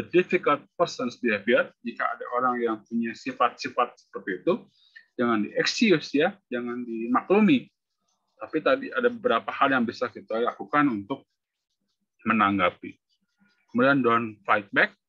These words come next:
jangan dilawan balik, karena akan menghabiskan energi kita, dan it's not productive, ya. Don't try to appease them,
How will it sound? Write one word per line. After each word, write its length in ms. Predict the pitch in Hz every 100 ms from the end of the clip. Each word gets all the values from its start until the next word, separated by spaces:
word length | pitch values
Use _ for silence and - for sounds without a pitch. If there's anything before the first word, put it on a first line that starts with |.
| -
jangan 320 | 113 110 110
dilawan 480 | 110 107 107 107 101
balik, 320 | 107 202 - _ _ _ _
karena 240 | 101 98
akan 100 | 120 127 -
menghabiskan 480 | 113 120 - 131 - -
energi 400 | 131 120 110 -
kita, 400 | - - 135 254 - _ _ _ _ _ _ _ _ _ _ -
dan 160 | 107 110
it's 160 | 104
not 240 | - 117 -
productive, 480 | - 117 113 - 180 - _
ya. 240 | 101 139 - _ _ _ _ _ _ _ _ _ _ _
Don't 240 | 131 143 143
try 320 | - 151 151
to 160 | -
appease 480 | - - 180 180 -
them, 240 | - 87